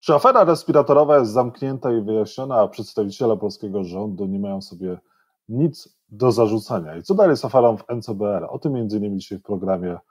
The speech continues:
Rzecz o Polityce. Jacek Nizinkiewicz, zapraszam. A państwa, moim gościem jest Dariusz Joński, Inicjatywa Polska, poseł Koalicji Obywatelskiej. Dzień dobry, panie pośle.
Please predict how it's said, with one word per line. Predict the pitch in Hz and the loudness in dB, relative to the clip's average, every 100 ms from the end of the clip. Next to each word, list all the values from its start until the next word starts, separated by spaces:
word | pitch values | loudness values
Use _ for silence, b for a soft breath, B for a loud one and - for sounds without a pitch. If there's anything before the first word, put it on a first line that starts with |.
| _ _ _ _ _ | _ _ _ _ _
Rzecz | 120 123 - | 2 2 2
o | |
Polityce. | 113 123 127 135 - | 2 2 4 2 0
Jacek | 95 98 90 | -4 -6 -12
Nizinkiewicz, | 87 85 - 113 101 101 - _ _ _ _ - | -16 -12 -2 0 0 -4 -14 _ _ _ _ -4
zapraszam. | 104 131 90 80 - - _ _ _ _ _ _ _ _ _ _ _ _ _ _ _ _ _ _ _ _ _ _ _ - | 0 2 0 -4 -16 -20 _ _ _ _ _ _ _ _ _ _ _ _ _ _ _ _ _ _ _ _ _ _ _ -8
A | |
państwa, | 139 202 180 165 | 0 2 4 6
moim | 151 127 | 6 6
gościem | 139 147 147 | 6 6 2
jest | 123 107 | 0 6
Dariusz | 127 120 110 | 4 4 0
Joński, | 139 147 139 - | 4 4 2 -4
Inicjatywa | 131 113 117 131 113 | -4 -2 0 2 2
Polska, | 101 123 117 - 104 | 2 2 2 0 -2
poseł | - 120 - 107 | 0 0 2 -2
Koalicji | 98 - 101 101 101 110 | 0 2 2 2 -4 -4
Obywatelskiej. | 92 98 92 110 - 110 | -4 -4 -4 -6 -2 -2
Dzień | 101 | 0
dobry, | 143 151 | 4 4
panie | 113 107 | 4 -4
pośle. | 98 92 117 139 | -6 -6 0 0